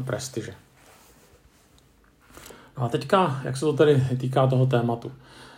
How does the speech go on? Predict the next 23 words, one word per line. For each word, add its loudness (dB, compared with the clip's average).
o -20
kterém 2
chci -2
mluvit. 0
Když 2
se 4
podíváme 2
na 4
rodokmen, 0
nebo 0
na 4
vizitku, 2
tedy -2
je -2
řečeno 0
dnešní -2
mluvou 2
Ježíše, -4
pak 0
jak -2
to 0
popisuje 0
Matouš, -4